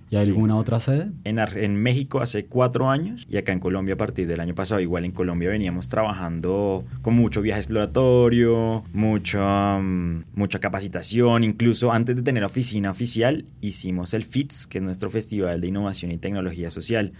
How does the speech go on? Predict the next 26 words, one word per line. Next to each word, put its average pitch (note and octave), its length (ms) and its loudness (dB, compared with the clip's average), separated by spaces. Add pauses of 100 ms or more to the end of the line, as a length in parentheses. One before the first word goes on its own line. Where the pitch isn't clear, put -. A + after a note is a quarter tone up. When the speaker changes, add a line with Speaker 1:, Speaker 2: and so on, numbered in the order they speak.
(140)
Speaker 2:
Y - 80 -8
pues G#2 140 0
ya F2+ 160 4
en, F2+ 80 -4
contándoles A2+ 500 2
un G2+ 60 -2
poquito F#2+ 300 0
más A2 200 4
de, G#2+ 540 4 (100)
de, F2+ 220 -2
de F#2 100 0
lo F2+ 120 -2
que F2+ 100 -4
es F2 80 -4
Wingu A#2 300 4
y A#2 40 0
sus A#2 200 -4
ejes F2+ 180 -4
de G#2+ 100 -2
trabajo, G#2+ 520 2 (120)
pues G2+ 160 -2
tenemos F#2 320 -4
tres B2 320 0
ejes A2+ 280 -4
bien A2+ 160 -2
puntuales. A2+ 640 0